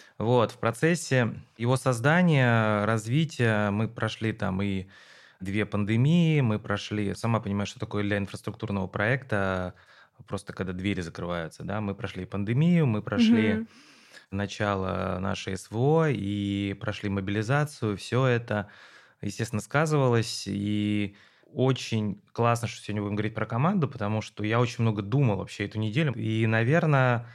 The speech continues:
Speaker 1: из Сквош-клуба «Москва» получилась такая команда людей, которые, в принципе, развивают ракеточный спорт, потому что у нас ещё и бадминтон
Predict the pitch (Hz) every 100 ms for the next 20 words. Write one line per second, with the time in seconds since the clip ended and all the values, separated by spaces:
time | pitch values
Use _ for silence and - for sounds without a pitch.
0 | - 117 113 - - 117 131 113 120 120
1 | 196 196 135 123 113 117 110 104 - 120
2 | 135 131 104 101 104 117 170 208 196 _
3 | - - - - 113 113 117 135 175 -
4 | 123 107 98 107 117 143 135 117 - 107
5 | 104 117 120 131 117 - - 85 - _
6 | - 139 170 - 92 101 - 98 95 90
7 | 107 110 143 160 151